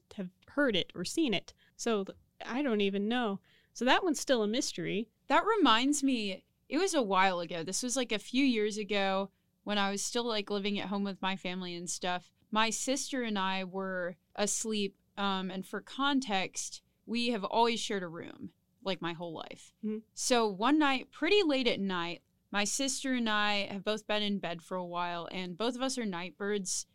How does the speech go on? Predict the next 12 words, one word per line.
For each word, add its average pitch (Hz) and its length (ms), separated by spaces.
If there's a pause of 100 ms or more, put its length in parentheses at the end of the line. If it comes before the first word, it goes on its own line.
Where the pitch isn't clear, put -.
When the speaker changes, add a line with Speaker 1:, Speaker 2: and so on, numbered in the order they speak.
(100)
Speaker 2:
We 226 180
both 254 300
tend 202 240
to 202 80
take 196 240
a 180 100
while 170 420
to, 190 140
like, 170 220
go 175 160
to 180 100
sleep, 170 420